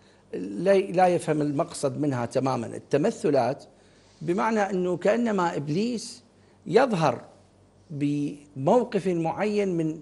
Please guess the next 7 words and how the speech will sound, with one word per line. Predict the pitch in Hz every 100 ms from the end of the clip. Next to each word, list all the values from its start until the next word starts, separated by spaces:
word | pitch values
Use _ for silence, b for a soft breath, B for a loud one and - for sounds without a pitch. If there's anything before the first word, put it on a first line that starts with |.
| -
بشر | 135 196 214 196 175
معين، | 151 147 185 208 202 - B B
فيكون | 185 202 202 233 214
هو | 190 196
طباق | 185 165 208 170 - -
لذلك | 135 139 135 131 123
ال-، | 120